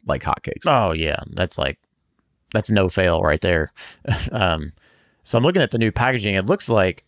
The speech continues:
Speaker 2: I do like the new, like, I guess, old yellow label Four Roses. I love that bottle. That's pretty sweet. But the other two look pretty similar, maybe a little more rounded edges, or is it just label changes on those?
Speaker 1: Uh,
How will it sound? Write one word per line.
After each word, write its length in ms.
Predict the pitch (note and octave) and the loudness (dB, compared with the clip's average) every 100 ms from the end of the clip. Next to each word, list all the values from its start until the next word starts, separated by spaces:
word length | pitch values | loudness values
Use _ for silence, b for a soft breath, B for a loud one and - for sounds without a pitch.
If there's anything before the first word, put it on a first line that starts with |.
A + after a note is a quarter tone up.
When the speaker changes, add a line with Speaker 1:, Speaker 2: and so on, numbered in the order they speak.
| - | -8
Speaker 2:
I 60 | F#2+ | 0
do 180 | C#3 | 2
like 200 | E3 F#2+ | 4 2
the 80 | - | 0
new, 500 | G2 G#2 G2+ F#2+ F2+ E2+ - - | 0 2 2 2 0 -6 -10 -4
like, 220 | F#2 - _ _ _ _ _ _ _ _ _ | -4 -4 _ _ _ _ _ _ _ _ _
I 60 | E2+ | -4
guess, 240 | E2 - - | -4 -4 -2
old 220 | G#2+ F#2 | -2 0
yellow 340 | G2 G2 F#2 | 0 2 2
label 360 | F#2 F2+ F2 F2+ | 2 2 0 -4
Four 200 | G#2 F#2 | -4 0
Roses. 540 | F2 F2 F2 E2 - - - | 0 0 -4 -8 -10 -14 -10
I 60 | |
love 220 | F2 A#2+ G#2+ | -2 0 2
that 260 | F#2 E2+ _ _ - | 0 -2 _ _ 0
bottle. 340 | D#2+ D#2+ D#2+ | 0 0 -2
That's 200 | E2+ - | -2 -4
pretty 200 | - E2 | -8 -8
sweet. 180 | - F#2 | -4 -6
But 100 | F#2+ | 0
the 80 | G#2+ | 2
other 160 | F#3+ C#3 | 2 2
two 240 | A#2 G2 | 0 2
look 160 | F#2+ - - - | 0 -4 -16 -4
pretty 300 | A2+ A#2 E2 | 0 0 -2
similar, 480 | - B2+ A#2 G2+ G2 | -2 0 2 2 2
maybe 240 | G#2 A#2+ | 2 4
a 60 | G#2+ | 2
little 200 | G#2+ B2 | 2 4
more 180 | B2 A2 | 4 4
rounded 380 | A#2 B2 A#2+ | 2 2 2
edges, 520 | B2 A#2+ A#2+ A#2 - - _ - | 2 2 0 0 -4 -16 _ 0
or 140 | A2 | 2
is 100 | F#2+ | 2
it 80 | F#2+ | 0
just 300 | - B2 G2 | 0 -4 0
label 320 | F#2+ A2+ F2+ | 2 2 0
changes 420 | - D2 C#2+ B1+ | -2 -6 -4 -8
on 120 | A#1+ B1 | -8 -8
those? 300 | C2+ D2+ - | -8 -10 -2
Speaker 1:
Uh, 300 | A#2+ A2 G2 | 2 4 4